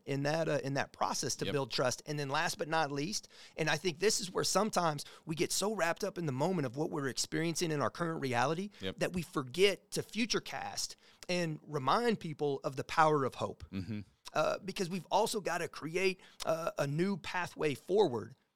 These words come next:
Speaker 1: that's hopeful,
Speaker 2: Mm-hmm.
Speaker 1: right? Especially knowing that the research says many people are feeling hopeless.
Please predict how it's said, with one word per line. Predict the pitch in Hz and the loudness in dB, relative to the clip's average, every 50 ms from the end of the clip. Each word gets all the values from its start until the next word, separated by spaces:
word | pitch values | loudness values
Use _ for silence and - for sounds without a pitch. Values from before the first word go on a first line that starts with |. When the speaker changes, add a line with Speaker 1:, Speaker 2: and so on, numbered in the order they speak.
| - - - | -20 -8 0
Speaker 1:
that's | 147 147 147 - - - | 2 2 2 0 -2 4
hopeful, | - 202 220 - - - - - - _ _ - | 4 4 4 4 0 -12 -12 -12 -14 _ _ -8
Speaker 2:
Mm-hmm. | 98 92 80 113 110 | -6 -6 -4 0 2
Speaker 1:
right? | 147 160 175 - | 4 4 4 2
Especially | 165 - - - - 214 - - 214 180 165 | -2 -4 -2 2 2 2 2 4 2 2 4
knowing | 165 165 175 180 170 165 | 4 4 4 4 4 4
that | 156 139 - | 2 0 0
the | - | -2
research | 101 113 214 262 240 - 185 151 135 - | -2 0 0 2 2 2 2 0 0 0
says | - - 156 156 143 - - | 0 0 2 0 0 0 2
many | 143 151 202 233 208 | 2 2 2 2 0
people | - 202 196 - 185 165 | -2 -4 -4 -2 -2 -2
are | 147 | -2
feeling | - - - 196 185 175 170 151 127 | -2 -4 -6 -6 -2 -2 -2 -2 -2
hopeless. | - - 175 160 - 127 156 196 240 - - - | -2 -2 -2 -2 0 0 2 2 2 2 0 -2